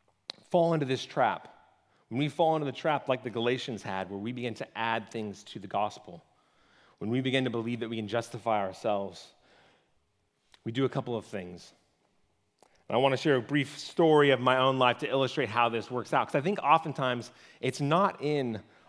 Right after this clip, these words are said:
overly, um, it can be a kind of a,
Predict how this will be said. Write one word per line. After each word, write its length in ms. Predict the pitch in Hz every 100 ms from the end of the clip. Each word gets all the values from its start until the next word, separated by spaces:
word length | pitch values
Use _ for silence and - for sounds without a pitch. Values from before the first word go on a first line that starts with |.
| -
overly, 760 | 127 139 139 127 123 113 113
um, 540 | 98 98 90 85 82 78 _ _ - _ _ _ _ _ _ _ _ _ _ _ _ -
it 80 | 110
can 140 | 147
be 300 | 143 160 127
a 100 | 120
kind 180 | - 147
of 120 | 127
a, 100 | 123